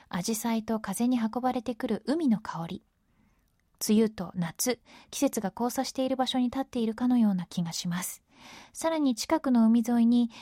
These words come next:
世界一の朝食が食べられると言われているビルズというカフェもあったり、この時期の鎌倉は飽きさせてくれません。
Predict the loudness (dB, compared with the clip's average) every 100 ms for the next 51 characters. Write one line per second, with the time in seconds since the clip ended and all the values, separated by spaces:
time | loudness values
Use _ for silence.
0 | -18 -8 -6 -2 -2 -4 -4 0 0 0
1 | 0 0 0 -4 -2 -4 -2 -2 -2 0
2 | -2 -4 _ -2 2 2 2 0 -2 0
3 | 0 0 -4 -14 -2 2 2 0 -4 -4
4 | -4 -6 -6 0 2 2 -2 -8 -10 -10
5 | -12 -20 -20 0 4 4 2 -4 -6 -6
6 | -6 -6 -4 -2 -4 -8 -12 -8 -6 -6
7 | -4 0 0 0 0 0